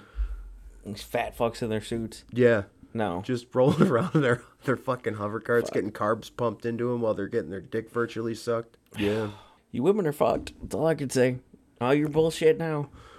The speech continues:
Speaker 2: Well, actually, they're not, and I think that's kind of the problem, is they're not getting fucked. <laughs>
Speaker 1: No, I can see that.
Speaker 2: Yeah.
Speaker 1: See, we should have an age where you have, you, you,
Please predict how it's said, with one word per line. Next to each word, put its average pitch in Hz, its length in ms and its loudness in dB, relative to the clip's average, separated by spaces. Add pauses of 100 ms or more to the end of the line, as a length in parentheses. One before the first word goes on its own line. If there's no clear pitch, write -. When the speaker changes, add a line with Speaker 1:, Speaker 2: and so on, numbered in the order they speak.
(140)
Speaker 2:
Well, 151 400 8 (200)
actually, 147 440 4
they're 117 200 4
not, 139 360 4
and 123 100 -2
I 120 80 2
think 151 220 -4
that's 123 200 0
kind 131 240 -2
of 117 80 -6
the 117 60 -6
problem, 120 600 0 (100)
is 110 100 -10
they're 113 140 0
not 120 260 2
getting - 220 -4
fucked. - 440 -4 (220)
<laughs> - 600 -18
Speaker 1:
No, 196 520 0
I - 60 -4
can 180 180 -2
see 139 200 0
that. 113 240 4
Speaker 2:
Yeah. 117 360 4 (540)
Speaker 1:
See, 143 440 4
we 139 140 2
should 175 180 2
have 151 140 10
an 123 120 4
age 127 500 6
where 120 120 2
you 117 200 0
have, 113 340 4
you, 113 280 -4
you, 113 240 -4